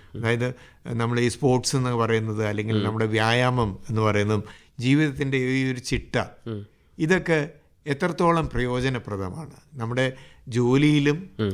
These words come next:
Speaker 2: അതുപോലെ തന്നെ നമ്മുടെ സ്വന്തം ജീവിതത്തിലും?
Speaker 1: ഉം.
Speaker 2: ഇത്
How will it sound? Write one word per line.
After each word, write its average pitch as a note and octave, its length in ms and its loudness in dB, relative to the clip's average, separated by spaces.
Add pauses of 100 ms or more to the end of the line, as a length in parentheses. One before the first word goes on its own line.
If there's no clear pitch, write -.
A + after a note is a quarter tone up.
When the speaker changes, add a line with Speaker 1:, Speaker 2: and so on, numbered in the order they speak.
(120)
Speaker 2:
അതുപോലെ B2+ 440 4
തന്നെ B2 340 -2 (260)
നമ്മുടെ A#2 440 0 (320)
സ്വന്തം B2 460 -2
ജീവിതത്തിലും? B2+ 640 2 (160)
Speaker 1:
ഉം. G#2 160 -4 (480)
Speaker 2:
ഇത് E3+ 400 4